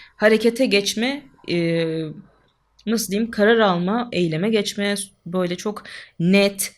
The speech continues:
çok keskin, çok açık şekilde tarzınızı ortaya koyma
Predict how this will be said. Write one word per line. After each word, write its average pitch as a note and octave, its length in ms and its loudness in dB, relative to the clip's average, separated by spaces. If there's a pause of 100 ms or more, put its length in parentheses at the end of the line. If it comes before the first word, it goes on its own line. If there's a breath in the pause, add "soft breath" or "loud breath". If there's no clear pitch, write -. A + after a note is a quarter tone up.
çok D#3 280 -8
keskin, A3 720 -2
çok - 340 -10
açık - 260 -2
şekilde F3+ 640 -4 (880)
tarzınızı G3 480 0
ortaya F3+ 380 -2
koyma F3+ 460 -4